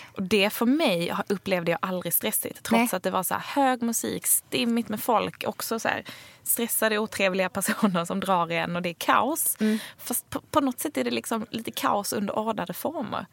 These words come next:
Speaker 2: Mm.
Speaker 1: Och då kunde jag bara känna att jag tyckte det var kul.
Speaker 2: Mm.
Speaker 1: Utmanande, men
Speaker 2: Nej, men
Speaker 1: aldrig stressigt.
Speaker 2: Nej, men sånt
Speaker 1: På något
Speaker 2: älskar jag
Speaker 1: sätt.
Speaker 2: också. Men vad som stressar mig, eh, och vad som var typ en av anledningarna till att jag började fundera över vad fasen jag gjorde i P R-världen.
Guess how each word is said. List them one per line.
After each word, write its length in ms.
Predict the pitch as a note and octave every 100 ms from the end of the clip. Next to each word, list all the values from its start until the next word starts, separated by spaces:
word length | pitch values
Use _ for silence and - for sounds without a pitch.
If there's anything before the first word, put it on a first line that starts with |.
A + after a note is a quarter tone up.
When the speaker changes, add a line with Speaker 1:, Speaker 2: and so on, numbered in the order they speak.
| -
Speaker 2:
Mm. 200 | A#3 A#3
Speaker 1:
Och 120 | -
då 140 | G#3 F#3
kunde 240 | - D#4
jag 140 | G#3
bara 220 | F#3 F3 D#3+
känna 260 | F3 E3
att 140 | D#3+ E3
jag 100 | D#3
tyckte 220 | E3 D#3+
det 40 |
var 60 | D#3+
kul. 460 | - - - - F#3+
Speaker 2:
Mm. 160 | A3 - - - - -
Speaker 1:
Utmanande, 720 | B3 A#3 - C#4 A3 C#3 C#3+ -
men 60 |
Speaker 2:
Nej, 100 | G3+
men 120 | B3 B3
Speaker 1:
aldrig 260 | G3+ E3+
stressigt. 580 | - A3+ - - - -
Speaker 2:
Nej, 100 | B3
men 100 | B3
sånt 180 | C4+ A3
Speaker 1:
På 40 |
något 60 | A3+
Speaker 2:
älskar 200 | E3+ F3+
jag 100 | D#3 -
Speaker 1:
sätt. 40 | G#3 A3+
Speaker 2:
också. 120 | A3
Men 120 | A3+
vad 180 | G#3+ G3+
som 140 | G#3+
stressar 340 | - G#3+ G3+ G#3+
mig, 360 | A3 B3 A#3+ - -
eh, 440 | F#3 G3 F3+ F3 E3+
och 340 | - F#3 F3
vad 180 | E3+ E3+
som 140 | E3+ E3
var 220 | D#3 E3+
typ 260 | - E3+ D#3+
en 220 | F3 D#3+
av 200 | D#3 D#3 - - _ -
anledningarna 500 | E3 D3+ D3+ F3 F#3
till 280 | - D#3+ D#3
att 140 | D3
jag 100 | D3
började 320 | D3 C#3+ D3
fundera 380 | C#3+ E3 C#3 D3
över 220 | D3 D3+
vad 200 | C#3 D3+
fasen 320 | - C#3+ - D3
jag 80 | D3+
gjorde 160 | D3
i 600 | D#3 D#3 D#3+ D3+ D#3+ D#3 - - - -
P 160 | - E3
R-världen. 720 | D3+ D3 - D#3 C#3+ G3 G#3